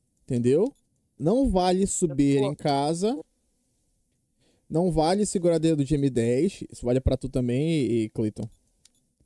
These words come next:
Speaker 2: Eu sei, eu tô ligado.
Speaker 1: E o que mais? É, primeiro round só vale águia, não vale puxar noutra arma. Depois do
Speaker 2: Sim,
Speaker 1: primeiro
Speaker 2: sim.
Speaker 1: round, a águia já não vale mais. Demorou? Estão situados?
Speaker 2: Demorar.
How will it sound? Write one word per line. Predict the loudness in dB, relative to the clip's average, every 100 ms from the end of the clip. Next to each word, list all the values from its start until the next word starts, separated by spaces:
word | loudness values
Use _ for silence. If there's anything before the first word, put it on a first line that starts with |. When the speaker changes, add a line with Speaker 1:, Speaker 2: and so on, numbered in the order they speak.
| _ _ _ -18
Speaker 2:
Eu | -16
sei, | -10 -10
eu | -10
tô | -16
ligado. | -14 -14 -16 _ _ _ _ _ _ _ _ _ _ _ _ 0
Speaker 1:
E | 2 2 2
o | 0
que | 0
mais? | 0 0 0 -4 -4
É, | 0 0
primeiro | 0 2 2 2
round | 0 0 -2 -2
só | -4
vale | 0 0 2
águia, | 0 0 -2
não | 0
vale | 0 -2
puxar | -4 -4
noutra | -6 -6
arma. | -6 -8 -10 _ _ _ _ _ _ -4
Depois | -2 2 2 2
do |
Speaker 2:
Sim, | 0
Speaker 1:
primeiro | -2 0 2
Speaker 2:
sim. |
Speaker 1:
round, | 2 0 -2 0 2 2
a | 2
águia | 2 0
já | -2
não | 0
vale | 0 0
mais. | -2 -4 -8 -14 -4
Demorou? | 0 2 2 -2 _ _ _ _ _ _ _ _ _ _ _ -6
Estão | -2 -2 -2 -2
situados? | -2 -2 0 0 0 -2
Speaker 2:
Demorar. | -6 -10 -12